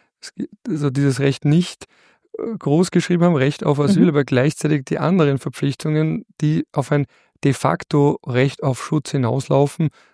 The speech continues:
Speaker 1: trotzdem auch darin festgelegt haben. Weil das Recht auf Schutz, das kann man sagen, das gibt's ja dann schon. Auch selbst wenn man nicht die Flüchtlingseigenschaft garantiert, weil man nicht abgeschoben werden kann in ein Land,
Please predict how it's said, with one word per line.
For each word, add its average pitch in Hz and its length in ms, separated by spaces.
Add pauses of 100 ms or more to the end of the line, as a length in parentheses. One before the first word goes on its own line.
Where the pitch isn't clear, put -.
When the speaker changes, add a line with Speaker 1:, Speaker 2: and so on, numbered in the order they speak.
Speaker 1:
trotzdem 151 460
auch 113 460
darin 117 260
festgelegt - 600
haben. 117 220
Weil 120 200 (640)
das 120 180
Recht 135 220
auf - 120
Schutz, - 460 (160)
das 131 200
kann 170 100
man 170 80
sagen, 180 160
das 180 120
gibt's 180 200
ja 175 80
dann 170 100
schon. - 260
Auch - 140
selbst 170 260
wenn 165 80
man 160 120
nicht 180 180
die 175 60
Flüchtlingseigenschaft 131 1000
garantiert, 135 400
weil 127 120
man 139 120
nicht 143 200
abgeschoben 123 480
werden 123 180
kann 135 160
in 131 100
ein 123 120
Land, 120 280